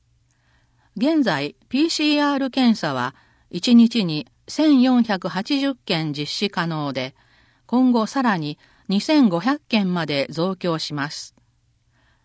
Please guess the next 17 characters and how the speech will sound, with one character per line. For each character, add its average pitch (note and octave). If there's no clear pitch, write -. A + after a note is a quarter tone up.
入 C#4
院 E4
病 E4
床 F#3
は B2+
六 G3
百 C4+
六 F#3+
十 B3
三 A#3
床、 A#2
う E3+
ち G#3+
重 A3
症 G3+
百 A3
十 A3+